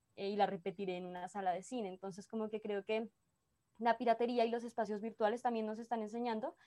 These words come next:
que, por un lado, o sea,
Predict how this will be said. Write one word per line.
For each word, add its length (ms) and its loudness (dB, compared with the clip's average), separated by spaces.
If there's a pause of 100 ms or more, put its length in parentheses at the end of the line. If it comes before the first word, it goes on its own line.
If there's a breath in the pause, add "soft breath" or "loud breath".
(600 soft breath)
que, 600 6 (240)
por 160 12
un 140 6
lado, 460 12
o 100 -2
sea, 240 6